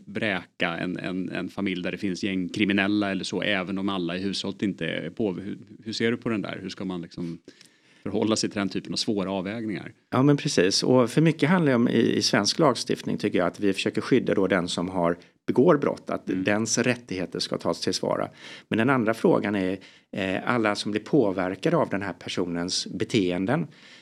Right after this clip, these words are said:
Speaker 2: Eh, jag kan ta som exempel då i, i, i vår fastighet. Vi hade en gängkriminell som, som var där. Ehm, och han drog in många andra gängkriminella i fastigheten. Och det ledde till att det blev, och ho-, de hotade många av
Speaker 1: Mm.
Speaker 2: våra hyresgäster.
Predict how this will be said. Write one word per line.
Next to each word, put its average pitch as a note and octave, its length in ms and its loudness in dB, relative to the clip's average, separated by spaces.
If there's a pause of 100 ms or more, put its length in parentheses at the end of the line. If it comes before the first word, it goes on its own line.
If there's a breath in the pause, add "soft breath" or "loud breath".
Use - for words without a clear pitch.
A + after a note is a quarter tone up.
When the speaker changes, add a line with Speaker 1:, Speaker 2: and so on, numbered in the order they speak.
(120)
Speaker 2:
Eh, G2 280 0
jag G#2+ 160 2
kan C3 120 0
ta A#2+ 160 0
som - 160 -2
exempel G#2+ 560 2
då G2 200 4
i, F#2+ 40 4
i, F#2+ 920 0
i F#2 40 -2
vår G2 180 2
fastighet. E2+ 520 0
Vi F#2+ 40 -2
hade G2 200 0
en F2 120 0
gängkriminell G#2 580 0
som, A#2+ 260 0
som A2 160 -4
var G2 160 0
där. A#2+ 260 4 (540 loud breath)
Ehm, G2 400 0
och - 200 -2
han A2+ 120 2
drog B2 160 4
in A2 340 2
många G#2+ 240 2
andra G2+ 220 2
gängkriminella G2+ 680 0
i F2+ 140 -2
fastigheten. - 720 -6
Och G2 140 -2
det G2+ 160 4
ledde G#2+ 300 2
till F2 200 -2
att F2 100 -2
det - 60 -6
blev, F#2 400 0
och - 160 -2
ho-, D3 200 6
de A2+ 120 0
hotade A#2+ 380 2
många A#2+ 240 0
av F#2 80 -4
Speaker 1:
Mm. F#2 120 -2
Speaker 2:
våra E2 340 -4 (160)
hyresgäster. - 760 -2